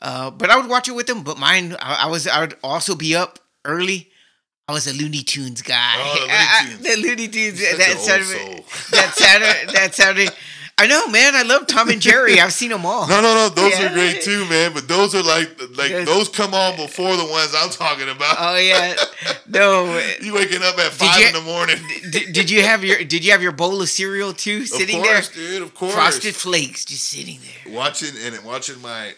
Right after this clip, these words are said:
Speaker 2: at the time, what would come on on U S A Express was GoBots, G I Joe, um, Jem. And then this, this show where it wasn't Plastic Man, but it was a show about a guy who would transform into, like, a car.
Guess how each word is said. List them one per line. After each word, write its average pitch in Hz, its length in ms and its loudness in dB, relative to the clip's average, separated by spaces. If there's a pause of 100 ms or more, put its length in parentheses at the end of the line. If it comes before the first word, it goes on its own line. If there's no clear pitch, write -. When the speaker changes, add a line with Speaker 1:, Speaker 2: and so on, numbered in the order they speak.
Speaker 2:
at 107 100 -14
the 110 120 -10
time, 135 500 -6
what 131 140 -14
would 113 160 -10
come 120 200 -12
on 120 260 -10
on 104 200 -14
U 113 160 -14
S 110 140 -10
A 110 80 -10
Express 104 580 -12
was 95 220 -18
GoBots, 110 800 -10 (500)
G 113 220 -8
I 117 160 -2
Joe, 104 800 -8 (100)
um, 92 640 -12
Jem. 117 720 -10 (440)
And 110 100 -12
then 123 80 -8
this, 135 220 -8 (220)
this 117 160 -10
show 123 540 -6
where 101 260 -12 (180)
it 107 60 -14
wasn't 156 340 -8
Plastic 127 480 -12
Man, 87 240 -14
but 85 80 -20
it 101 60 -16
was 113 60 -16
a 117 60 -12
show 131 240 -10
about 117 260 -12
a 87 40 -14
guy 101 360 -10
who 98 100 -14
would 87 100 -18
transform 101 520 -14
into, 92 180 -20
like, 82 200 -20
a 78 60 -20
car. 82 420 -18